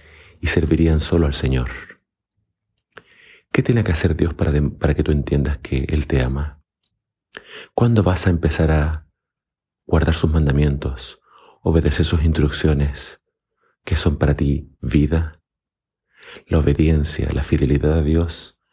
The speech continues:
es nuestra seguridad. No hay seguridad de los ídolos. No hay seguridad en las cosas que hace el hombre. La única seguridad es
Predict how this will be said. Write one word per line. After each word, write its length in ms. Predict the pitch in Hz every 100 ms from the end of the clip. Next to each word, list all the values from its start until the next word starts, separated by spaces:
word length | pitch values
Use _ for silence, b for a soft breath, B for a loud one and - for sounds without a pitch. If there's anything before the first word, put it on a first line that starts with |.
| _ _ _ _
es 400 | 85 90 - -
nuestra 340 | 82 80 76
seguridad. 680 | 73 64 64 64 67 65 - _ B B B B B B
No 260 | - 73 69
hay 80 | 92
seguridad 420 | - 95 80 80
de 80 | 80
los 220 | 71 -
ídolos. 760 | 87 76 64 64 - - - _ _ B B B B B
No 160 | 76
hay 60 | 80
seguridad 720 | 80 92 82 78 82 - - _ _ _
en 140 | - 78
las 140 | 69
cosas 280 | - - -
que 120 | -
hace 140 | 78
el 80 | 71
hombre. 600 | 69 82 73 71 - - _ _ _ _ B B B B -
La 160 | 78
única 500 | 71 85 82 80 -
seguridad 540 | 76 73 69 69 76 76
es 340 | 80 78 -